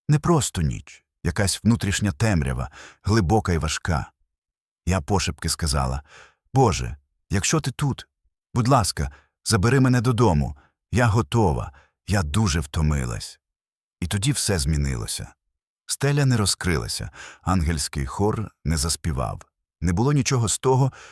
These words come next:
що ми звикли уявляти. Але кімната змінилася, повітря стало густим.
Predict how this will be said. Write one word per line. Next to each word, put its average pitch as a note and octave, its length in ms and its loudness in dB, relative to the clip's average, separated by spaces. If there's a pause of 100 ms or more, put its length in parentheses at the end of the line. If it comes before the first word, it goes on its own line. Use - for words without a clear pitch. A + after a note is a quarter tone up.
що - 200 -2
ми B2+ 100 4
звикли G#2+ 380 0
уявляти. F2+ 680 0 (440)
Але D2+ 180 0
кімната F2 460 2
змінилася, D2+ 760 -2 (320)
повітря F#2 480 0
стало D2 340 -2
густим. D2+ 640 -2